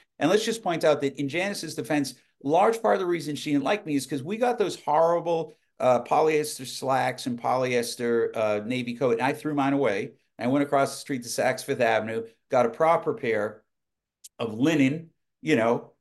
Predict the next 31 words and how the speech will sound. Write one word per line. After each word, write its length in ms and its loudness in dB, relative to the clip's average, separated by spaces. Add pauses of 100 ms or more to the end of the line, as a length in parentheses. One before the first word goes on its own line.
uh, 180 4
khakis 460 -2
for 120 -4
the, 360 2
for 60 -4
the 120 -2
summer. 380 -2
And 240 -4
then, 100 -4
of 80 -8
course, 320 2
you 60 -8
know, 140 0
Worcester 240 -4
Wolf 220 -2
for 80 -6
the, 220 -6
and 280 2 (280)
my 120 2
proper 340 2
navy 240 2
blazer, 440 2
and 80 -2
had 400 -2 (100)
the, 260 -6
my 120 -2
tailor 300 4
put 180 -2
the 80 -10
patch 360 0
on, 280 -2